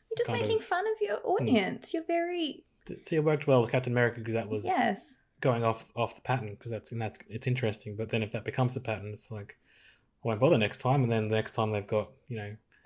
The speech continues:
Speaker 2: Wolverine or something, people aren't gonna watch
Speaker 1: The
Speaker 2: it.
Speaker 1: Marvel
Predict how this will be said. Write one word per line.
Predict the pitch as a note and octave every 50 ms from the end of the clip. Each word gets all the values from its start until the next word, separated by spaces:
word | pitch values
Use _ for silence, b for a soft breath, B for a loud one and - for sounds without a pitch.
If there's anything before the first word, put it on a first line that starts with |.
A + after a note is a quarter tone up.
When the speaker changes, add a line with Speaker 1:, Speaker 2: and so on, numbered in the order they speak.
| b b b b b b b _ _ _ _ _ _ _ -
Speaker 2:
Wolverine | A#2 A#2 A2+ A2+ A2+ A2+ A#2
or | A#2+ A#2
something, | - - G2 G2+ G#2+ A2 G#2+
people | A#2 A2 A2+ G#2+
aren't | G#2 -
gonna | - G#2+ G#2+ G#2 G#2 _ _ _ - - -
watch | - - F4
Speaker 1:
The | F4+
Speaker 2:
it. | F#4
Speaker 1:
Marvel | G4 G4 G#4+ G#4+